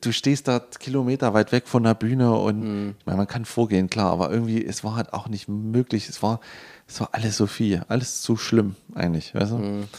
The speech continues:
Speaker 1: Und wenn ich mir dann manchmal so Clips angucke von achtundachtzig im, im Ritz in, in New York vor fünfhundert Leuten, das ist halt Abriss gewesen. Also
Speaker 2: Mhm.
Speaker 1: das war halt eine ganz andere Hausnummer.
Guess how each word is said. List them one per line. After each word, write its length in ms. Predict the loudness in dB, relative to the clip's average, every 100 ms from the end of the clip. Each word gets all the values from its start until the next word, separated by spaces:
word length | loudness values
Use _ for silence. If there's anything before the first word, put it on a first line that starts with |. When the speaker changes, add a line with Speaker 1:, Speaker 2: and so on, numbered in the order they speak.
| -20 -14
Speaker 1:
Und 100 | 0
wenn 120 | 4 4
ich 100 | 4
mir 120 | 6
dann 140 | 8
manchmal 300 | 6 4 2 4
so 180 | 4
Clips 320 | 2 0 0 0
angucke 400 | -4 -2 -2 -2
von 420 | -2 -2 -2 -6 -14 -20 -4
achtundachtzig 800 | -4 -2 -4 -4 -2 2 2 2
im, 400 | 0 0 -2 -4 -2
im 140 | 0
Ritz 400 | 2 2 0 -6
in, 260 | -2 -2 -2 -2
in 160 | 0
New 100 | 4
York 400 | 8 8 6 0 -20 -20 -20 -10
vor 540 | -2 2 2 0 -4 _ _ _ _ _
fünfhundert 580 | -8 -8 -2 0 2 4
Leuten, 460 | 6 6 4 -6 -8 _ _ _ _ _
das 240 | -14 -10 -8
ist 240 | -8 -4
halt 260 | -4 -4 -2
Abriss 420 | -2 0 -2 -2
gewesen. 380 | 0 2 2 -4
Also 220 | -2 0
Speaker 2:
Mhm. 60 | 0
Speaker 1:
das 180 | 0
war 160 | 2 4
halt 160 | 4 2 -6 -8
eine 80 | 2
ganz 220 | 2 2
andere 300 | -4 0 0
Hausnummer. 500 | 0 -4 -4 -4